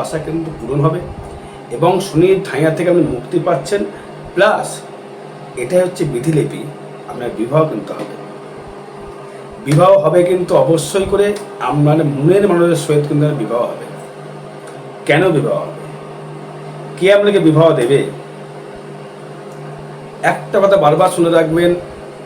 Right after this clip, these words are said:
আপনার ক্ষেত্রে, আমার ক্ষেত্রে, সবার ক্ষেত্রেই শনি, রাহু,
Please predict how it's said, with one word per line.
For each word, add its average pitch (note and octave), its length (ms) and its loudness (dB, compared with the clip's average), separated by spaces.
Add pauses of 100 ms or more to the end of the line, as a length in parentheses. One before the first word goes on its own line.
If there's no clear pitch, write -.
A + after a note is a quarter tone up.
(120)
আপনার F3 280 4 (100)
ক্ষেত্রে, F3+ 280 -2 (140)
আমার D#3+ 260 2
ক্ষেত্রে, D#3 260 -4 (100)
সবার D3 300 0
ক্ষেত্রেই A2 340 -6 (1000)
শনি, F#3 380 4 (180)
রাহু, D3 280 6